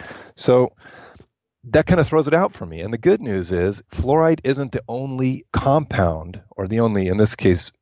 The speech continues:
uh, mineral on the planet that helps t-, us to resist tooth decay. So it's really kind of a moot issue for me because we don't have to use fluoride to protect against tooth decay.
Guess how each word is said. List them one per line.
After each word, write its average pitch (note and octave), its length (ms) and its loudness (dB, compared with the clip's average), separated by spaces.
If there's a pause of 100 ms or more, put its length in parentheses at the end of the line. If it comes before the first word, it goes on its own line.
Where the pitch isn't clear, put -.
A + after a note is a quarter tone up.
(220)
uh, F#2+ 140 0
mineral G2 520 2
on G2+ 240 0
the F2+ 80 0
planet A#2 560 -2 (520)
that G#2 180 2
helps A#2+ 340 -2
t-, - 140 -20 (120)
us A2 240 -2
to - 140 -10
resist F#2+ 400 -2
tooth B2+ 160 -6
decay. F2+ 300 -2
So A2+ 200 2
it's - 160 -4
really F3 180 4
kind A2+ 160 2
of F#2+ 80 -2
a F2+ 60 0
moot G2 280 -2
issue B2 280 0
for F2+ 160 -10
me E2 140 -6
because G2 300 -2
we G#2+ 100 0
don't A#2 180 0
have C3+ 500 -2
to F#2+ 100 -12
use F#2 280 -8
fluoride F2 720 -2 (880)
to - 100 -2
protect G#2+ 400 -2
against F#2 260 -6
tooth - 200 -6
decay. E2+ 460 -4